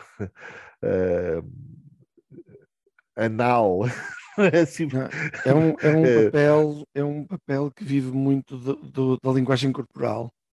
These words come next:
Speaker 1: É. E eu nem sabia, ele é o marido da Kristen Dunst.
Speaker 2: Ah, também não sabia.
Speaker 1: É.
Speaker 2: Também não sabia. Sei que
Speaker 1: Ah,
Speaker 2: ele, ele já me tinha impressionado.
Speaker 1: ou companhe-, ou companheiro,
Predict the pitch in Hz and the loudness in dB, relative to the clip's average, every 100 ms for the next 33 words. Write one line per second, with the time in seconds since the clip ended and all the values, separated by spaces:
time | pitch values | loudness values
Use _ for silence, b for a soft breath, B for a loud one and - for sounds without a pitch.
0 | _ _ - 113 117 113 113 _ _ _ | _ _ -10 -8 -6 -8 -12 _ _ _
1 | _ - 147 151 - 156 160 147 123 120 | _ -2 0 0 -4 -6 -4 -2 -2 -2
2 | 123 123 127 127 127 131 131 127 127 - | -4 -8 -8 -12 -10 -4 -4 -6 -16 -14
3 | 135 139 127 - _ _ _ _ _ _ | -10 -10 -10 -14 _ _ _ _ _ _
4 | _ _ _ _ 127 127 120 - 120 123 | _ _ _ _ 0 0 0 -6 -6 -4
5 | 120 135 135 131 - _ _ _ _ _ | 0 2 2 0 -4 _ _ _ _ _
6 | 131 117 123 _ - 113 120 - - - | -8 -8 -8 _ -12 -10 -8 -8 -10 -6
7 | - 135 - 151 - 147 151 151 165 160 | 0 0 4 2 2 2 4 2 0 0
8 | 147 139 143 127 - 123 123 127 127 123 | -2 -2 -2 -2 -4 0 2 4 2 0
9 | 123 131 151 180 - 127 - 123 135 170 | -2 -2 -2 -2 -4 -4 -4 -6 -6 -6
10 | 117 | -8